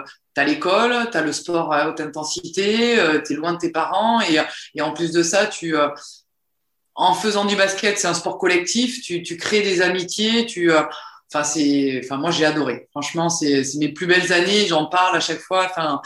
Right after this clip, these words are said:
j'ai toujours les contacts avec les, euh, les filles avec qui j'étais à cette période-là. Enfin, voilà, c'est, euh,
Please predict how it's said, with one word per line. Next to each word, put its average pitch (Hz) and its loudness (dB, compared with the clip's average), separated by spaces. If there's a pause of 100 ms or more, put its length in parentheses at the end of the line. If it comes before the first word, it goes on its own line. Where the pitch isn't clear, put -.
(260)
j'ai 143 -2
toujours 170 -2
les 170 6
contacts 170 0
avec 151 -2
les, 147 2
euh, 135 2 (300)
les 156 -2
filles 170 2
avec 160 2
qui 156 -4
j'étais 151 0
à 156 2
cette 156 -8
période-là. 175 2
Enfin, 180 -2
voilà, 151 2
c'est, 139 -4
euh, 131 0